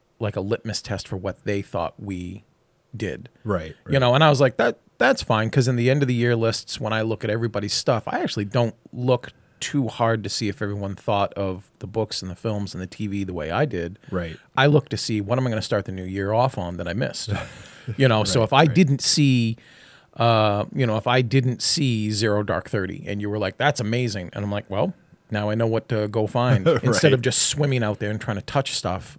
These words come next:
Speaker 1: um, it's usually a good direction for how to start things off. But anyway, yeah, it's, I try to stick to the, <laughs> to the paltry
Speaker 2: Right.
Speaker 1: stuff that we see.
Speaker 2: So, uh, right. So we're gonna try and cover a lot of things, uh,
Speaker 1: Yeah.
Speaker 2: today.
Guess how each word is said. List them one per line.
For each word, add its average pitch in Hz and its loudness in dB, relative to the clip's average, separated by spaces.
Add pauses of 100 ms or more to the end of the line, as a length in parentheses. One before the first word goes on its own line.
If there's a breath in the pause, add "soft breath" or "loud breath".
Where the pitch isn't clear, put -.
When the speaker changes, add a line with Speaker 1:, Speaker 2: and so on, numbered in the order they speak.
Speaker 1:
um, 92 -6
it's 143 -2
usually 139 4
a 104 0
good 104 -4
direction 101 -2
for 92 -6
how 107 -2
to 95 -4
start - -2
things 92 -6
off. 117 0
But 90 2 (240)
anyway, 82 -8 (100)
yeah, 120 4
it's, - -2 (580 loud breath)
I 123 6
try 113 4
to 101 0
stick - -2
to 98 -4
the, 90 -4 (360)
<laughs> - -6
to - -8
the 107 -2
paltry 101 0
Speaker 2:
Right. 90 -2
Speaker 1:
stuff - -4
that - -14
we - -8
see. - -6 (180)
Speaker 2:
So, 165 6
uh, 139 4
right. 120 0
So 131 0
we're 180 6
gonna 220 4
try 214 6
and 180 2
cover 160 6
a 135 6
lot 156 4
of 135 0
things, 113 -2 (360)
uh, 101 -2
Speaker 1:
Yeah. 117 4
Speaker 2:
today. 101 4